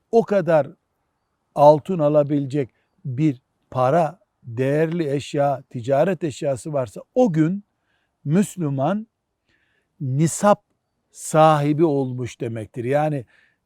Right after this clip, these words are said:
zekata muhatap olmuştur ama henüz zekat vermeyecek.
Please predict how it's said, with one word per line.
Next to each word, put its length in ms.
zekata 800
muhatap 640
olmuştur 500
ama 200
henüz 340
zekat 420
vermeyecek. 680